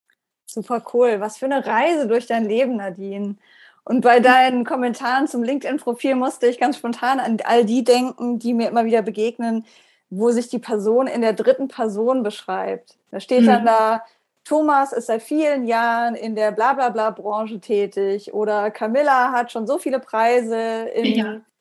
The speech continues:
Speaker 1: X Y Z gewonnen.“ Das ist für mich so das Gegenteil von Authentizität, wenn ich mich gar nicht mehr als ich darstelle, sondern von außen, das hätte auch jemand anders schreiben können.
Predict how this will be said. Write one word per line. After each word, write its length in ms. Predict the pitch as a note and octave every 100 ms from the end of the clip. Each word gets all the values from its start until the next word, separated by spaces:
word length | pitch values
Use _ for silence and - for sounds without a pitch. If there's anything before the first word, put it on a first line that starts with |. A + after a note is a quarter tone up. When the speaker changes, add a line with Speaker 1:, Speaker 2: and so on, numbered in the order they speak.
| _ _ - - - - - -
Speaker 1:
X 180 | B3+ A3+
Y 360 | A#3+ B3 A#3 A#3
Z 280 | C#4+ C4 -
gewonnen.“ 520 | G#3 G3 G3+ G#3+ G#3+ _ _ _ _ _ _ _ _ _ -
Das 160 | B3 B3
ist 140 | A#3
für 160 | - B3+
mich 240 | B3 -
so 100 | B3
das 220 | A3+ A#3+
Gegenteil 500 | B3 C4+ A#3+ - G#3
von 200 | G#3+ A3
Authentizität, 1000 | F#3+ G3+ G#3 G#3 G#3+ G#3 G3+ - A3+ A3+
wenn 160 | G3+ G3+
ich 160 | G3+
mich 260 | G#3 A3 -
gar 180 | G#3+ A3
nicht 180 | A3+
mehr 400 | G#3+ G#3+ G#3+ G#3+
als 200 | - G#3+ -
ich 140 | A#3+
darstelle, 540 | A3 A3 A3+ G#3+ G#3 G3
sondern 600 | G#3 G3+ G3 G3+ G3 - _
von 200 | A#3 G#3+
außen, 500 | F#3+ G3+ A#3+ C4+ A3
das 160 | A3
hätte 180 | A3+ G#3
auch 80 | G#3+
jemand 260 | G#3+ G3+ -
anders 340 | A3+ G#3 G3
schreiben 380 | - F#3 F#3 F3+
können. 480 | - F3+ F3+ F3+